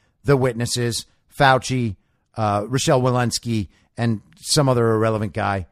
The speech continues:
They kept asking them, "Hey, is this okay? Does this violate coronavirus policy? And if it does, why aren't you telling Joe Biden to fix this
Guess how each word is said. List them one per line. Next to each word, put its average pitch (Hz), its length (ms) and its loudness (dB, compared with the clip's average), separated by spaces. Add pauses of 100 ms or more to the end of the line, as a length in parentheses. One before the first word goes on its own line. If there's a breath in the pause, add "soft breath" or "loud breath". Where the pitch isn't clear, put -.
(880)
They 156 80 0
kept 185 220 2
asking 165 420 2
them, 113 340 0 (640)
"Hey, 190 180 4
is 151 100 2
this 185 160 2
okay? 180 320 2
Does 143 200 -2
this 151 340 -2 (320)
violate 147 540 0
coronavirus 147 580 0
policy? 175 480 -2 (260 soft breath)
And 151 120 -2
if 135 80 0
it 139 100 -4
does, 165 280 2
why 143 240 2
aren't 156 260 0
you 147 120 -4
telling 139 340 -2
Joe 131 180 2
Biden 131 340 0
to 107 100 -8
fix - 300 -6
this 104 240 -8